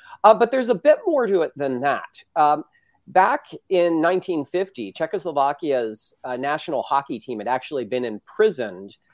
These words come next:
Uh, the government claimed that the national hockey team players were planning to defect. And so it imprisoned the national team, and including a couple of men,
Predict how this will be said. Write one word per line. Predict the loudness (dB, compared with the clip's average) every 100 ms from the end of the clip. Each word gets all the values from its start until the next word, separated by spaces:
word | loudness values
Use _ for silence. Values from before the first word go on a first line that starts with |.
| _
Uh, | 0
the | 2
government | 4 4 4 0 -4 -8
claimed | -4 -2 -2 -4 -4
that | -6 -4
the | -4 -4
national | -4 -6 -6 -6 -4
hockey | -2 -4 -6
team | -10 -10 -6
players | -2 -2 -2 -6
were | -12
planning | -10 -8 -6 -8
to | -10 -14
defect. | -16 -6 -2 -2 -6 _ _ _ _ _
And | -2 0 0 -4
so | 0 2 4
it | 2
imprisoned | -2 -2 0 0 0 -2
the | 0
national | 0 -2 -4 -8
team, | -6 -6 -4
and | -6
including | -6 -6 -2 -2
a |
couple | -2 -2 0 2 0
of | 0
men, | -4 -4 -6